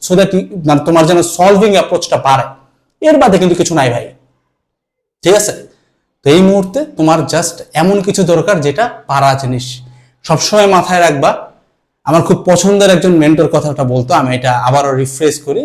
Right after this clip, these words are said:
যে পারা জিনিস না পারলে চান্স মিস হয়, কঠিন জিনিস না পারলে সর্বোচ্চ র‍্যাঙ্ক পিছায়।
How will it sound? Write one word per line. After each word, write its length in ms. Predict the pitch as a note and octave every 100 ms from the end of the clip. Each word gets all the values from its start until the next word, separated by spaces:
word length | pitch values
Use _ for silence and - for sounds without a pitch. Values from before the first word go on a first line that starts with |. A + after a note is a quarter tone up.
| D4
যে 200 | C#3+ B2+ -
পারা 300 | D#3+ F3 G#3+
জিনিস 440 | F#3+ G#3 G#3 G3 F3+
না 160 | F3
পারলে 340 | D#3+ C#3+ C#3 B2+
চান্স 360 | B2+ B2+ A#2+
মিস 240 | C3+ B2+ D3+
হয়, 140 | A#3 - - _ _ -
কঠিন 340 | D#3+ D#3+ F#3 F3+
জিনিস 320 | F3+ F3+ F#3
না 100 | E3+
পারলে 260 | F#3+ A#3+
সর্বোচ্চ 760 | B3+ - D#3 E3 D#3 E3+ - -
র‍্যাঙ্ক 480 | C#3 B2 C#3+ C#3+ B2+
পিছায়। 320 | B2+ - -